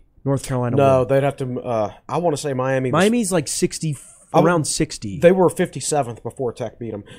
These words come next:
Speaker 2: but they could conceivably creep into the top
Speaker 1: Yeah.
Speaker 2: fifty. Now, they'd have to, like, blow out some teams 'cause it so, has so much to do with efficiency
Speaker 1: Yeah.
Speaker 2: rather than an actual
Speaker 1: So that's the thing. Do you want another win, or do you want a quadrant one win?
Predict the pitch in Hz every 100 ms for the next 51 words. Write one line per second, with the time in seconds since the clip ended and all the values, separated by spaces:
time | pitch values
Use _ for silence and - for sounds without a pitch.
0 | - 143 175 - 160 180 185 262 202 190
1 | - 180 151 135 131 123 110 - - 165
2 | 139 147 135 120 131 123 127 120 104 98
3 | 120 - - 139 147 151 147 143 123 101
4 | 117 131 120 160 - 110 110 101 101 135
5 | 123 - 156 131 - 120 139 113 - 151
6 | 131 - 127 120 107 - 165 - 101 113
7 | 104 113 101 127 120 113 110 110 104 -
8 | 101 156 156 135 147 135 113 135 139 139
9 | 131 135 131 127 147 220 147 123 110 117
10 | 107 104 123 120 87